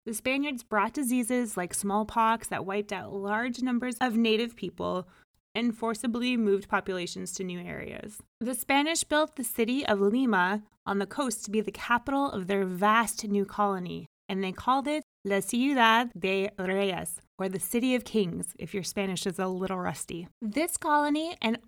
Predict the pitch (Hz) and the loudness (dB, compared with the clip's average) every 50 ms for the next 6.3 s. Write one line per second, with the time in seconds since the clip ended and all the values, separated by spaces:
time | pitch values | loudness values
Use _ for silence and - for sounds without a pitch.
0 | - 294 294 320 339 339 339 262 269 269 - - 269 247 240 240 233 - - - | 6 8 10 10 10 8 8 4 2 -2 -2 -2 0 2 2 2 0 0 2 4
1 | 233 233 240 233 233 233 226 226 - - 208 214 214 214 226 247 254 269 247 196 | 6 6 6 6 4 4 2 2 0 0 4 6 6 6 6 6 4 2 2 0
2 | 185 185 185 180 185 185 - 185 190 214 214 208 214 - - - 240 254 262 269 | 0 0 0 0 -2 -4 -6 -6 -4 -4 -2 -4 -4 -4 -2 2 2 4 4 4
3 | 302 311 247 240 - 226 226 214 220 233 214 185 - 196 196 196 208 220 208 202 | 2 2 0 2 2 2 2 2 0 -2 -4 -2 0 0 2 2 2 0 0 0
4 | 226 233 233 - - 233 214 202 214 208 202 190 175 175 170 170 180 185 - - | 0 0 0 0 -2 -2 -2 0 0 0 0 0 -2 -2 -4 -6 -8 -8 -8 -6
5 | 202 196 - 202 214 208 - - 202 185 156 160 - - 190 190 185 - 220 214 | -8 -6 -4 -4 -4 -4 -4 -4 -4 -4 -4 -6 -6 -6 -6 -6 -6 -4 -2 0
6 | 214 202 180 165 175 185 | 2 2 2 0 -2 -6